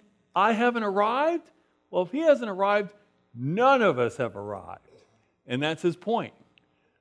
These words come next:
I like to say we're people in process, helping people make progress.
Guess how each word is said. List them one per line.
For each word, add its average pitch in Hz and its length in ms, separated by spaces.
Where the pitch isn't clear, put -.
I 190 200
like 196 360
to 156 120
say 123 540
we're 131 220
people 226 760
in 170 280
process, 170 1040
helping 131 380
people 143 840
make 117 380
progress. 120 960